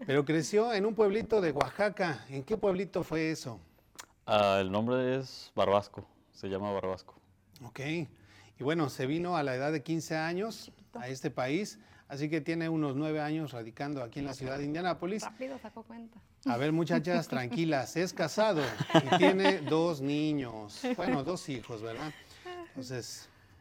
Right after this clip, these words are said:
Speaker 1: ya de una vez se lo estamos avisando por aquello de que digan, "Ah, no, que el chavo se ve bien y todo el rollo". <laughs> Bueno, nuevamente, muchas gracias.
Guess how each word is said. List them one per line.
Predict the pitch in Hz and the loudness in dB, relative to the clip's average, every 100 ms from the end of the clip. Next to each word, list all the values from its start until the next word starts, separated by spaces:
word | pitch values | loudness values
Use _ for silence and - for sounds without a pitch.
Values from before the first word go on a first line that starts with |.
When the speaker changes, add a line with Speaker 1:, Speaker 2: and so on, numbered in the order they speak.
| _ - | _ -10
Speaker 1:
ya | 123 | -6
de | 135 | -4
una | 143 | -2
vez | 143 143 | -2 -2
se | |
lo | 135 | -4
estamos | 107 147 156 | -6 -6 -6
avisando | 117 110 123 151 156 | -6 -8 -8 -6 -6
por | 123 110 | -6 -8
aquello | 104 139 143 123 | -8 -6 -6 -6
de | |
que | 110 117 | -10 -10
digan, | 113 117 - - | -12 -14 -18 -18
"Ah, | |
no, | 160 165 160 | -16 -16 -18
que | - | -20
el | - - - - | -20 -20 -20 -20
chavo | - 123 120 | -12 -12 -10
se | 110 | -12
ve | 110 | -14
bien | 120 127 139 | -12 -12 -12
y | 117 | -14
todo | - 127 | -14 -16
el | |
rollo". | - - - - - 165 165 - 170 | -6 -4 -2 -2 0 2 4 2 0
<laughs> | 262 - - 247 - - - - - - - - 147 | 0 0 -2 -4 -6 -12 -14 -16 -12 -8 -6 -6 0
Bueno, | 156 151 | 4 4
nuevamente, | 151 180 170 175 165 | 6 4 4 2 2
muchas | 156 160 151 | 2 0 0
gracias. | 143 180 175 220 214 | 0 0 0 -2 -4